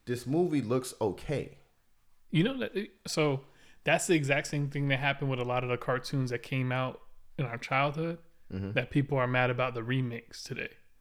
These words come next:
Speaker 1: Like what?
Speaker 2: Mulan. So
Speaker 1: Yeah.
Speaker 2: like, "Oh man, there's no Mushu." Well, we didn't, they didn't go according to the original, like, book that for Mulan. It's a, it's a fictional book from the past.
Speaker 1: Yeah.
Speaker 2: They just threw that in there because they wanted to use Eddie Murphy.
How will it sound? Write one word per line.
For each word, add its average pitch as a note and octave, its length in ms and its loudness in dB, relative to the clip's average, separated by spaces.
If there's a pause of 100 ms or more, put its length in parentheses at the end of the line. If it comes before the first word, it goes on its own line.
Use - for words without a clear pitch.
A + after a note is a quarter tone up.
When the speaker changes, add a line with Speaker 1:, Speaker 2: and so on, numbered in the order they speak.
(140)
Speaker 1:
Like F2 160 -2
what? - 220 -8 (240)
Speaker 2:
Mulan. B2+ 380 0 (680)
So - 160 2
Speaker 1:
Yeah. G3+ 120 4
Speaker 2:
like, G#3+ 140 -4
"Oh F#4 220 0
man, F#4+ 200 0
there's E4+ 120 0
no E4+ 80 0
Mushu." E4 400 4
Well, A3+ 480 0 (380)
we A3+ 180 4
didn't, A#3 260 0
they A#3 120 6
didn't B3+ 200 6
go E3+ 200 6
according D3+ 400 2
to - 120 -10
the C#3+ 140 4
original, B2+ 540 0 (360)
like, A#2+ 300 -4 (400)
book C3 560 2 (540)
that D3 260 2 (260)
for C#3+ 220 2
Mulan. B2 720 2
It's D3+ 140 2
a, D#3 40 2
it's C#3+ 200 -2
a D3 40 -4
fictional C#3 360 0
book B2+ 200 -4
from A#2+ 340 -6
the B2+ 80 -2
past. A#2+ 580 -2
Speaker 1:
Yeah. F2+ 240 0 (520)
Speaker 2:
They D3 120 4
just G3 180 0
threw E3 180 6
that D#3 140 4
in E3+ 100 4
there D#3 100 4
because C#3+ 220 0
they D3 60 6
wanted D3 260 2
to D3 60 4
use D3+ 160 2
Eddie D3 160 2
Murphy. F3 400 -4